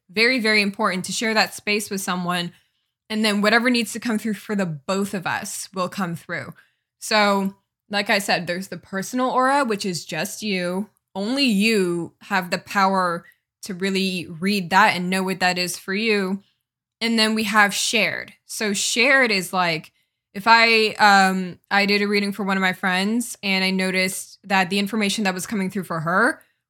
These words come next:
was also meant for me, you know, as well in, like, some way, shape, or form. And she, you know, took whatever she needed. I took whatever I needed.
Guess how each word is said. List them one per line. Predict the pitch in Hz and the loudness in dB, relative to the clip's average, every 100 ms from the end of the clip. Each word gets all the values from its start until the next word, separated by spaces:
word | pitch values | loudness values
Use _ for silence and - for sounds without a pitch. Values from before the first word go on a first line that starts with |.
| _ | _
was | 196 | 2
also | 226 220 208 | 4 4 2
meant | 196 165 | 0 -2
for | 185 | -6
me, | 170 - - - _ _ _ - | -8 -8 -12 -20 _ _ _ -6
you | 208 | 0
know, | 202 196 | 2 2
as | 180 190 185 | 2 0 0
well | 190 185 | 2 2
in, | 180 185 | 2 -2
like, | 180 175 170 | 0 -2 -2
some | - - 180 | -6 -6 -4
way, | 185 180 | -2 -4
shape, | - 185 | -4 -4
or | 180 | -6
form. | 170 202 170 | -6 -6 -6
And | 165 | -6
she, | 170 - 208 196 196 - | -6 -6 -4 -2 -2 -2
you | 196 | -2
know, | 190 180 175 | -2 -2 -6
took | - - 196 196 | -8 -6 -6 -4
whatever | 190 185 180 | -4 -2 -4
she | - 254 | -4 -2
needed. | 262 247 240 233 | 0 2 2 4
I | 196 180 | 2 0
took | 196 | -4
whatever | 190 180 160 | -6 -6 -2
I | 180 202 | 0 0
needed. | 214 208 202 196 | 2 2 2 2